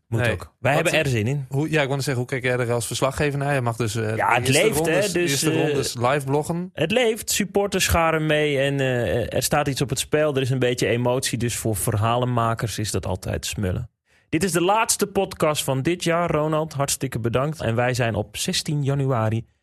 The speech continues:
Speaker 1: tweeduizend vierentwintig, dus fijne feestdagen alvast, weer te horen.
Speaker 2: Dan is het weer een reguliere uitzending dus.
Speaker 1: Dan gaan we gewoon weer voorbeschouwen op de tweede seizoenshelft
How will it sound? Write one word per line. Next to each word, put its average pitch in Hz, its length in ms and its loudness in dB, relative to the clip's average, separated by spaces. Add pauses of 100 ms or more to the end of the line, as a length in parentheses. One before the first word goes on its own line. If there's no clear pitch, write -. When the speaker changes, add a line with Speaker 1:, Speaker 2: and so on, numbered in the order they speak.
(140)
Speaker 1:
tweeduizend 117 440 0
vierentwintig, 202 880 0
dus - 160 -4
fijne 120 260 -2
feestdagen 107 540 -2
alvast, - 360 -4 (340)
weer 95 280 -4
te - 80 -2
horen. 95 460 -2 (100)
Speaker 2:
Dan 127 180 -4
is 117 80 -4
het 120 140 -6
weer 120 200 -2
een 123 100 -2
reguliere 117 560 -2
uitzending 101 540 -6
dus. 101 360 -12 (300)
Speaker 1:
Dan - 120 -6
gaan 104 180 0
we 101 60 2
gewoon 110 280 0
weer 107 100 0
voorbeschouwen 101 640 0
op 95 240 -4 (240)
de 104 100 -4
tweede 127 300 2
seizoenshelft 107 840 0